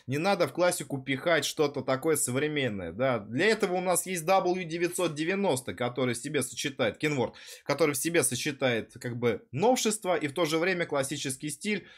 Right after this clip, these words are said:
но, опять же, он на любителя. Кстати, обзорчик, наверное, на него я тоже все-таки сделаю. Хороший грузовик под один сорок один, блин, щас он, а, а, обалденнейший.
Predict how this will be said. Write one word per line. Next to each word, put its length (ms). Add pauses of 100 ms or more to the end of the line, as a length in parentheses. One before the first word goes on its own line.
(240)
но, 100
опять 280
же, 100
он 100
на 60
любителя. 540
Кстати, 280
обзорчик, 440
наверное, 360
на 60
него 200
я 40
тоже 300
все-таки 420
сделаю. 400
Хороший 400
грузовик 380
под 100
один 220
сорок 300
один, 380
блин, 220
щас 240
он, 80
а, 60
а, 360
обалденнейший. 760